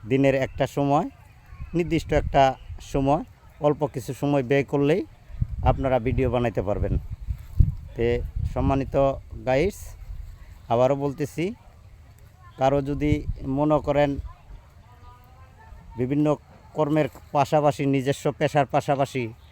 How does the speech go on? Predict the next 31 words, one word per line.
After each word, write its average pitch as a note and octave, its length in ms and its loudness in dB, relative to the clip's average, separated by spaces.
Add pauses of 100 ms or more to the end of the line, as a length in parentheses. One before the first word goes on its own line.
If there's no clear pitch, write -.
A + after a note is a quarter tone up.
(340)
আপনারা C#3 400 2
যদি C#3 380 0 (560)
বাড়তি C3+ 380 2
ইনকাম D3 280 2
করতে D3+ 300 -4
চান, E3+ 300 2 (640)
তাহলে C3+ 280 4
Facebook B2+ 440 -2
প্ল্যাটফর্মে C#3 440 0
আসেন, D3 460 0 (380)
এসে B2 200 -2
একটা C#3+ 180 -2 (100)
পেজ C#3 160 2 (120)
খুলেন D#3 360 2 (320)
বা B2+ 140 4
একটা C#3 220 0
আইডি C#3+ 260 2
খুলেন, D#3+ 340 -2 (400)
খুললে D#3 360 2 (360)
আপনারা C3 320 -2
নিয়মিত D3 400 0
ভিডিও C#3 300 2
আপলোড C3+ 360 0
করতে D3+ 240 -4
থাকেন, D#3 380 -2 (360)
ইনশাল্লাহ C3 500 4
আপনাদের B2+ 420 2 (260)
ইনকাম C#3 360 2
আসবেই, A#2 420 4 (360)
আশা A2+ 240 -2
করি। F#2 260 -4